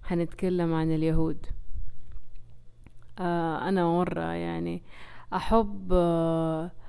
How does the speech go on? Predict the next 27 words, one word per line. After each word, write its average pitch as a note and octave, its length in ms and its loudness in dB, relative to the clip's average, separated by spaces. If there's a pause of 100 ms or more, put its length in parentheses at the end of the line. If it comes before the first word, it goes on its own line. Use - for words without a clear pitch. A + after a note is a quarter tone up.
(560)
أحب G3+ 460 -2
أعرف، G#3+ 520 -2
آه، F3 200 0
معلومات E3+ 680 2
كده E3+ 280 -2
عن E3 180 -2
الديانات E3 760 -2
كده، E3 400 -6 (960)
وأحب E3+ 1000 2
أتعلم E3+ 580 6
يعني D#3 260 2
عن D#3 160 2
الديانات E3 720 2
وأعرف. E3 600 2 (1400)
فمن F#3 260 2
الأشياء F#3+ 560 2
اللي E3+ 520 -2
أنا F#3+ 120 0
م-، E3+ 260 -2 (180)
يعني D#3 240 -6
من F3+ 120 -2
أنا G#3 160 2
صغيرة F3 540 0 (200)
كده E3+ 360 0
تبهرني G3 560 4
الأشياء E3+ 560 0
ال-، D#3+ 340 -2